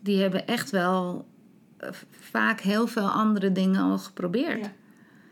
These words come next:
Speaker 1: Ehm, en, en dus is het s-, nou ja, superbelangrijk om die personen, eh, die persoon, eh,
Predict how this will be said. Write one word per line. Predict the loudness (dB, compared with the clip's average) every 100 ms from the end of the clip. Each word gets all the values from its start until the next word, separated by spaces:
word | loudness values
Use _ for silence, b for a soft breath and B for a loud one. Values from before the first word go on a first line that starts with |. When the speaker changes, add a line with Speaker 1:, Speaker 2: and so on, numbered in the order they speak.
| B B B B B B B -6
Speaker 1:
Ehm, | -2 0 2 0 0 2 2 0 -2 -8 -20 _ -20 _ -20 -20 _ _ _ -20 -6
en, | 0 2 0
en | 0 0 2
dus | 2 0 -2 -6 -12 -20 -20 _ -8
is | -6 -4
het | -6
s-, | -6 -6 -8 -12
nou | -6 -4
ja, | -4 -6
superbelangrijk | -6 -2 0 0 -2 0 2 2 0 -2 -6
om | -4
die | -2
personen, | -4 -6 -4 0 0 0 -2 -4 -8
eh, | -8 -6 -8 -10 -10
die | -8 -8
persoon, | -8 -4 -2 -2 -4 B B B B B B B B B -20 -10
eh, | -6 -4 -4